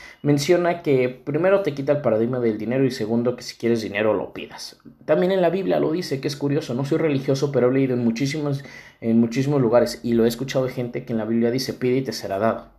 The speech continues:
¿Ok? La Biblia lo dice, los libros lo dicen, los millonarios lo dicen, la gente de éxito lo dice, y el día de hoy vuelvo a leer, bueno, los cursos, la teo-, todo,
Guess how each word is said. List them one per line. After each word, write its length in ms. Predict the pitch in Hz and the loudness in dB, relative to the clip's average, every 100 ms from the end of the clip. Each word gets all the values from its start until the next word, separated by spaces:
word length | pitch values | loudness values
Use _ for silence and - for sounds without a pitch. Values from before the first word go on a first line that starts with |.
| _ _ _ _ - - - | _ _ _ _ -20 -20 -14
¿Ok? 180 | - - 101 78 - - - - | -4 0 0 0 -14 -20 -20 -8
La 80 | 117 | 0
Biblia 260 | 139 143 | 2 4
lo 160 | 127 113 | 4 4
dice, 380 | 117 127 135 - | 2 2 -2 -2
los 160 | 120 117 | -6 -4
libros 240 | 123 117 | -4 -4
lo 100 | 113 | -4
dicen, 440 | 113 113 120 113 - | -2 -2 -4 -4 -6
los 180 | 110 107 | -8 -6
millonarios 500 | 107 104 107 107 107 | -4 -2 0 -2 -4
lo 100 | 101 | -4
dicen, 380 | 104 113 107 95 | -4 -4 -6 -8
la 80 | - | -10
gente 240 | 107 101 | -8 -6
de 40 | |
éxito 300 | 98 - - | -6 -8 -10
lo 100 | 92 | -6
dice, 400 | 98 107 110 104 - | -4 -2 -2 -4 -2
y 60 | |
el 80 | 107 | 0
día 140 | 113 | 2
de 80 | 113 | 4
hoy 80 | 110 | 2
vuelvo 240 | 107 107 | 2 0
a 40 | 104 | 0
leer, 200 | 98 - | 0 -2
bueno, 240 | 101 85 | -2 -4
los 160 | 90 - | -8 -4
cursos, 360 | 117 113 113 | -2 -2 -2
la 140 | 107 95 | -4 -4
teo-, 140 | - | -6
todo, 480 | - 131 113 104 92 | -2 4 4 4 -8